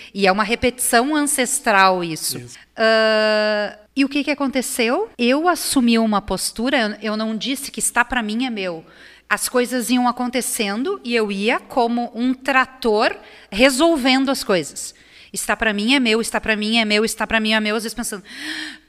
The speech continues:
Speaker 1: "Gente, como é que faz isso? Como é que respira? Onde é que tem um, pelo menos um manual de instrução?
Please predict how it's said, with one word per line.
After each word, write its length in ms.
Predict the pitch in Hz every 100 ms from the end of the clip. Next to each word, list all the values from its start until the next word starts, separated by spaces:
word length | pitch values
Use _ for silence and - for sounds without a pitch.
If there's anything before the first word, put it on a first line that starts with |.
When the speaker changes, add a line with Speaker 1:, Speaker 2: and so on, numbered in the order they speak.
| _
Speaker 1:
"Gente, 400 | 190 220 226 -
como 200 | - 226
é 40 | 208
que 100 | 233
faz 300 | 285 262 214
isso? 380 | 233 - -
Como 180 | - 240
é 80 | 220
que 80 | 262
respira? 580 | 254 - - 233 247 240
Onde 160 | 220
é 60 | 226
que 80 | -
tem 180 | 285
um, 120 | 285 277
pelo 240 | 277 247
menos 260 | 233 285 294
um 80 |
manual 500 | 320 302 285 247 269
de 100 | 269
instrução? 600 | 277 277 220 214 233 247